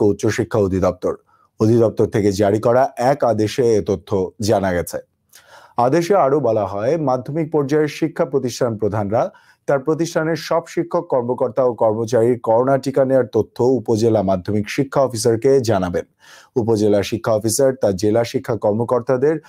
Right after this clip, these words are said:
ও জেলা শিক্ষা কর্মকর্তারা আঞ্চলিক উপপরিচালকদের সে তথ্য জানাবেন। কলেজে অধ্যক্ষরা আঞ্চলিক পরিচালকদের শিক্ষক কর্মচারীদের টিকা নেয়ার তথ্য দেবেন। আর আঞ্চলিক পরিচালক ও উপপরিচালকদের সেসব তথ্য আগামী পনেরো মার্চের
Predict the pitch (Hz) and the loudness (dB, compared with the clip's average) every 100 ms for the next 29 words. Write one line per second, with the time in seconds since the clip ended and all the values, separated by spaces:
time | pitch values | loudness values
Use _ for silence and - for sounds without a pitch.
0 | _ _ 127 113 143 160 160 170 175 170 | _ _ -2 2 2 2 0 -2 -2 0
1 | 123 117 110 110 107 113 131 139 123 139 | 0 -2 -2 -2 0 2 2 0 -2 -2
2 | 139 135 151 147 170 175 160 143 117 104 | -2 0 0 0 0 0 0 0 0 0
3 | 92 110 123 113 101 101 - 98 95 90 | 0 -2 0 -2 -2 -4 -2 -2 0 -2
4 | 85 101 - _ _ _ 143 147 170 196 | -6 -12 -20 _ _ _ 2 2 2 2
5 | 160 131 170 180 185 151 131 147 156 151 | 2 -2 -2 0 0 0 -2 -2 -2 -2
6 | 143 135 143 123 117 110 123 - 131 - | -2 0 0 0 -2 -2 -4 -4 -8 -6
7 | 165 165 127 113 107 110 101 107 - 117 | -8 -4 -4 -2 0 0 0 -2 -4 -4
8 | 123 113 107 - 101 - 95 90 87 - | -2 0 0 0 -4 -2 -4 -2 -4 -8
9 | _ _ _ 107 104 104 123 113 113 - | _ _ _ 0 2 0 0 0 -2 -2
10 | 113 113 113 127 135 147 139 123 117 110 | -2 0 0 2 2 2 0 0 0 0
11 | 135 131 139 123 147 139 135 143 120 110 | -2 0 0 2 2 2 2 0 -2 -4
12 | 110 - 120 113 - 160 117 107 113 113 | -4 -2 -4 -2 0 0 2 0 -2 -2
13 | 139 143 160 175 123 110 - | -2 0 0 0 0 0 -2